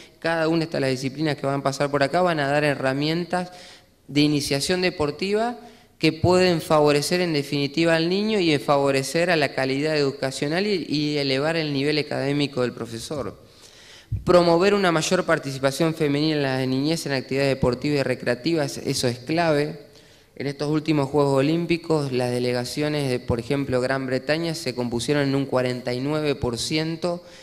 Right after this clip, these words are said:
de mujeres. El medallero de las ocho potencias primeras se dio en gran cantidad sobre las, eh, el, el, los deportes femeninos. Nosotros en Argentina en eso estamos careciendo mucho.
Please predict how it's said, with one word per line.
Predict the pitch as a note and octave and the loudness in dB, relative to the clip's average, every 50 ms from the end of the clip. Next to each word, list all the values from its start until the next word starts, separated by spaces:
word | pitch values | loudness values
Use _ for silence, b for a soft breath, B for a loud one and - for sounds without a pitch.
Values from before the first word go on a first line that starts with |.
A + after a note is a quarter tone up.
| B B - | B B -14
de | - - C3+ C#3+ D#3 D#3+ | -4 0 0 2 2 0
mujeres. | C#3+ C3 B2+ A#2 - - E3+ F3+ E3+ C3+ A2+ A2 A2 - - - - B B B B - | 0 0 -2 -2 -2 -2 0 0 0 0 -2 -4 -6 -8 -12 -14 -16 B B B B -2
El | - B2 B2+ | 0 0 2
medallero | C3+ C#3 C#3 C3 B2+ B2+ - E3+ F3 E3 E3+ | 2 2 2 2 2 0 0 -2 0 0 0
de | D#3 | 0
las | C#3+ C#3 C#3 | 0 -2 -2
ocho | D3+ D#3+ D#3+ D#3+ E3+ D3+ | -2 -4 -2 -4 -6 -4
potencias | - C#3 B2+ - D3+ D3+ D#3 D3 D3 D3 C#3 C#3 | -4 -4 -2 0 0 0 0 0 -2 -2 -4 -4
primeras | - - C3+ C3+ C3+ D3 D#3 E3 E3+ F#3 F#3 F3+ - B B B B B B | -4 -4 -2 0 0 0 0 -2 -2 -4 -6 -6 -10 B B B B B B
se | - - - D3+ C3+ C3+ | -12 -6 -2 0 0 2
dio | C#3+ C#3+ D#3 D#3+ E3 E3+ E3+ E3+ E3+ E3+ - - | 2 2 4 4 4 4 4 2 0 -2 -4 -4
en | - C#3 C#3 | -2 -2 0
gran | C3 C#3 D3+ D3+ C#3+ | 0 0 0 0 2
cantidad | D3 C#3 C3+ C3 - C#3 C#3+ D#3 E3+ E3 | 0 0 0 0 0 0 0 0 0 0
sobre | - - - D3+ D3+ E3 D#3+ E3 E3 F3 F#3 F#3 E3 - - | -2 0 2 2 4 4 4 2 0 0 -2 -4 -6 -10 -10
las, | - A#2 B2+ B2+ C3 C3 - | -6 -4 -4 -4 -4 -6 -4
eh, | A#2+ A#2+ A#2+ A#2 - - A2 A#2+ | -4 -2 -2 -2 -4 -4 -4 -4
el, | A#2+ A#2 A#2 A#2 A#2 A2+ G2+ - | -4 -4 -6 -6 -6 -6 -8 -6
el, | - A#2 A#2+ A#2+ G#2+ G#2+ | -6 -6 -4 -4 -4 -4
los | A#2 A#2 | -4 -4
deportes | A#2+ A#2+ A#2+ C#3 C#3+ C#3 - B2 A2+ | -4 -4 -2 -4 -2 -2 -4 -6 -4
femeninos. | - A#2 A#2 A#2+ C3+ D3+ F3 F3 D3 A#2+ A2 A2 A#2 A2+ B B B B B B B B - | -4 -4 -2 -2 -2 -2 -2 -2 -2 -4 -6 -8 -10 -16 B B B B B B B B -14
Nosotros | - B2 D3 C#3+ D3+ D3+ | -10 -8 -6 -4 -4 -4
en | D3 | -4
Argentina | C#3+ C3+ C#3 - C#3 C#3 C#3 E3 E3 D#3 | -4 -4 -4 -6 -6 -6 -4 -4 -4 -4
en | D3+ | -4
eso | D3 C#3 - C3+ | -4 -6 -6 -6
estamos | - C#3+ C3+ C3 B2 - | -6 -6 -6 -6 -6 -8
careciendo | - B2 A#2 A#2 A2+ A#2 B2+ A#2+ A2+ A2+ A#2 | -6 -6 -6 -6 -4 -4 -4 -4 -4 -4 -4
mucho. | A#2 A#2 A#2 A2+ A#2 A#2 - - - | -4 -4 -4 -6 -8 -12 -16 -16 -16